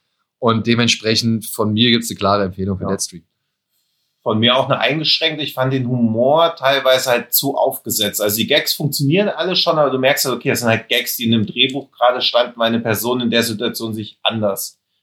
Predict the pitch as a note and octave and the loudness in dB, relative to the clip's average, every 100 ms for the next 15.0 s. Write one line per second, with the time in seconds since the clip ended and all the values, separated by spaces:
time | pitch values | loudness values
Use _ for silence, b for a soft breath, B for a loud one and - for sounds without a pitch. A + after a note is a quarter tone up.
0 | _ A#2 G2+ B2 C3 B2+ B2 A#2 - - | _ 0 2 2 -2 -6 -4 -2 -2 -4
1 | C3 C#3+ C#3+ B2+ A#2 A#2+ A2 B2+ G3+ - | 0 0 2 0 0 0 0 0 -2 -4
2 | - - b b b _ A2+ A#2+ B2 B2 | -8 -12 b b b _ 2 2 4 4
3 | A#2+ A#2 - B2 - C3 C3+ B2+ B2+ - | 4 0 -6 -8 -2 0 0 0 -2 -2
4 | A#2+ A#2+ B2 A2+ C3+ A#2+ B2 G#2+ G#2 B2 | -6 -4 -2 -2 -2 0 0 0 -2 0
5 | B2+ - A2 G#2+ A#2 G2 G#2+ C#3 - - | 0 0 0 0 -6 -2 0 0 -6 -4
6 | C#3+ C#3 C#3 C3 B2 A#2+ - A2+ A#2 - | 2 4 2 -2 -4 -4 -2 0 2 0
7 | - - _ _ _ _ _ B2+ E3+ E3 | -2 -4 _ _ _ _ _ 2 2 0
8 | D#3 - - - E3 D#3 D3+ C3+ B2+ C3 | -4 -2 -2 -2 -4 0 0 0 -2 2
9 | C3 A#2+ C#3 C3 A#2+ A#2 G#2+ A#2 G#2 C3+ | 2 2 2 4 4 2 0 -2 -2 -2
10 | C3 B2+ A#2 - A2 C3+ C#3+ C3+ - G2 | -2 0 -4 -2 -2 -2 -2 -4 -6 -2
11 | F#2+ A2 C#3 C#3+ C3+ C3+ C3 A2 A2+ - | 2 2 0 -2 0 2 0 0 0 0
12 | G#2+ - - G2+ F#2+ G2 F2+ G2 G2 G2+ | -2 -4 -8 -8 -8 -10 -10 -10 -10 -10
13 | G2 G2+ F#2+ G#2 G2 G#2+ G2+ - G#2 G#2 | -8 -8 -6 -2 2 4 4 2 0 0
14 | G2+ G2 - G2 G2 _ F#2+ F#2 - - | -2 -8 -6 -10 -10 _ -12 -10 -12 -18